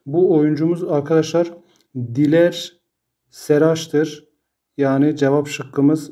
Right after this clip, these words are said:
A şıkkıdır sevgili arkadaşlar. Bin dokuz yüz otuz dört iki bin yirmi iki yılları arasında yaşamış.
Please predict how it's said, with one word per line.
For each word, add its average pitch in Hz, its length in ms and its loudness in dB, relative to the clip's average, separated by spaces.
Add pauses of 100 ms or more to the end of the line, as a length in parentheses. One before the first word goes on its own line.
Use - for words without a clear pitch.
A 147 320 0 (480)
şıkkıdır 143 580 -2
sevgili 139 840 -2
arkadaşlar. 135 760 -4 (640)
Bin 143 80 -4
dokuz 147 200 -4
yüz 156 60 2
otuz 147 240 -6
dört 165 240 2
iki - 220 -6
bin 147 100 4
yirmi 143 800 0
iki 156 180 -4
yılları 147 220 0
arasında 143 280 -2
yaşamış. 165 680 -4